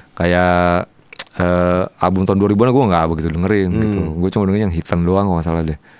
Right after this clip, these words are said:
Speaker 1: Itu juga gara co-, cover keren,
Speaker 2: Cover
Speaker 1: gitu
Speaker 2: keren.
Speaker 1: kan.
Speaker 2: Matanya, matanya
Speaker 1: Iya.
Speaker 2: kayak sel-, siwer gitu.
Speaker 1: Heeh. Terus yang sembilan puluhan gue nggak begitu iniin. Delapan puluhan, eh, apa, setelah Last Dance gue nggak begitu dengerin gitu.
Speaker 2: Yang sembilan puluhan tuh bahkan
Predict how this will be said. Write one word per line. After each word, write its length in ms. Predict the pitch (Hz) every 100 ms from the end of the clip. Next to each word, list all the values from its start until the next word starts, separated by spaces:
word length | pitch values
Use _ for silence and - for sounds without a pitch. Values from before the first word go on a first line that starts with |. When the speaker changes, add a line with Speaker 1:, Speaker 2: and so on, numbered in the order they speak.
| - -
Speaker 1:
Itu 100 | 101
juga 120 | 92 85
gara 140 | 85
co-, 300 | 80 80 87 -
cover 260 | - 87 85
keren, 240 | - 104
Speaker 2:
Cover 140 | 101 127
Speaker 1:
gitu 80 | 123
Speaker 2:
keren. 220 | 120 110
Speaker 1:
kan. 20 | 87 -
Speaker 2:
Matanya, 400 | 107 - 110 165 -
matanya 260 | 107 196 123
Speaker 1:
Iya. 120 | 104
Speaker 2:
kayak 120 | 98
sel-, 220 | 87 110 -
siwer 260 | 123 113
gitu. 260 | 117 113 -
Speaker 1:
Heeh. 500 | 104 104 127 107 101 87 - - - _
Terus 360 | 101 104 127 127 -
yang 200 | 107 101 104
sembilan 280 | 98 104 107
puluhan 220 | 117 131
gue 160 | 151 160
nggak 140 | 98
begitu 220 | 90 - 95
iniin. 400 | 87 101 95 92 87 -
Delapan 320 | 101 98 113
puluhan, 380 | 117 117 123 123 120 120 120 - -
eh, 760 | - 107 107 110 110 110 110 110 - - 87 85
apa, 200 | 104 -
setelah 300 | 131 110 101
Last 180 | 98 98
Dance 200 | 110 123
gue 80 | 113
nggak 140 | 107
begitu 200 | 82 80 87
dengerin 460 | 85 85 85 85 82
gitu. 200 | 78 - -
Speaker 2:
Yang 240 | 123 131 139 135
sembilan 280 | 139 139
puluhan 300 | 143 151 170 208
tuh 100 | 247
bahkan 420 | 202 196 269